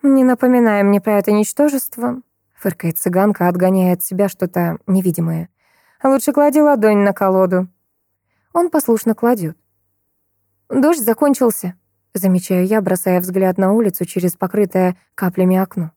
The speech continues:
И тут же, вспомнив про блинчик, возвращаюсь к плите. «А где, кстати, Сара?» спрашиваю. «Угадай с трёх попыток», ворчит Анна, раскладывая карты на обеденном столе.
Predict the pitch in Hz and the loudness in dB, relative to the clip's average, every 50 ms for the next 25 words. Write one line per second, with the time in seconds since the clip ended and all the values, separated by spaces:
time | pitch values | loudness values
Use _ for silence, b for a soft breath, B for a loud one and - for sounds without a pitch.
0 | _ _ _ _ _ _ _ _ - 226 - 220 208 175 185 185 - - - - | _ _ _ _ _ _ _ _ -4 -2 -2 -2 -2 -2 -2 -4 -4 -6 -2 0
1 | 226 214 196 185 180 180 - 190 180 175 170 180 208 277 349 359 - - 330 - | 2 2 2 2 0 0 -2 -2 -2 0 0 0 0 0 0 -2 -2 -4 -6 -4
2 | - 208 185 220 220 202 180 175 175 - - - 190 185 180 - _ - 190 202 | -4 -2 -2 -2 -2 -2 -2 -2 -2 -4 -4 -2 -2 -2 -4 -6 _ -6 -6 -6
3 | 190 - - 165 175 _ _ _ _ _ _ _ _ _ _ _ _ _ _ _ | -6 -8 -12 -16 -16 _ _ _ _ _ _ _ _ _ _ _ _ _ _ _
4 | _ _ _ _ _ _ _ _ _ _ - 214 202 202 202 202 208 208 220 220 | _ _ _ _ _ _ _ _ _ _ -4 -2 0 2 2 2 4 2 2 2
5 | 220 208 208 302 349 - - - 370 - 277 233 - - 220 233 262 277 254 - | 0 0 0 -2 -2 -2 -2 -2 -2 0 -2 -2 0 0 2 2 2 0 -2 -4
6 | _ _ _ _ _ _ _ _ - - - - 175 170 160 - - 165 156 160 | _ _ _ _ _ _ _ _ -14 -12 -8 -4 -4 -4 -4 -6 -8 -12 -12 -12
7 | 156 156 160 _ _ _ _ _ _ _ _ _ _ _ _ _ _ _ _ _ | -12 -12 -14 _ _ _ _ _ _ _ _ _ _ _ _ _ _ _ _ _
8 | _ _ _ _ _ _ _ _ - 285 285 262 277 269 269 254 240 277 302 311 | _ _ _ _ _ _ _ _ 0 2 2 4 4 2 2 2 2 2 2 0
9 | - - 262 254 247 - - - 240 233 - - 214 202 185 185 - 202 - - | 0 -2 0 0 0 -2 -2 -4 -4 -2 0 0 0 0 0 0 -2 -4 -4 -6
10 | - _ _ _ _ _ _ _ - 196 175 185 175 160 - - 180 165 - - | -16 _ _ _ _ _ _ _ -6 -4 -2 -2 -2 -2 -2 -4 -4 -4 -2 0
11 | 190 202 220 208 180 175 170 - - - 175 170 175 170 180 180 185 180 - 180 | 0 2 2 2 2 0 -2 -2 -2 -2 0 0 2 2 2 2 0 0 -2 -2
12 | 165 165 165 - 170 170 170 170 165 175 175 165 175 170 170 170 165 - - 175 | -4 -4 -4 -2 -2 0 0 0 0 0 0 0 0 -2 -2 -2 -4 -4 -4 -4
13 | 165 160 160 160 | -4 -4 -6 -8